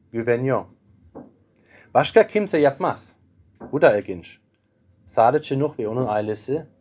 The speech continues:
Tanrı'ya güveniyorlar. Tanrı'ya inanıyorlar. Başka kimse yapmaz.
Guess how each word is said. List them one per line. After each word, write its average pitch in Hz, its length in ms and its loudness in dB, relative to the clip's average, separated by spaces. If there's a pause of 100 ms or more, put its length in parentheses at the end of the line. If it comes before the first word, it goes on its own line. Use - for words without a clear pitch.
(320)
Tanrı'ya 104 460 -2
güveniyorlar. 104 640 -2 (180)
Tanrı'ya 104 420 -2
inanıyorlar. 98 580 -4 (360)
Başka 107 320 2
kimse 139 360 -4
yapmaz. 117 520 -6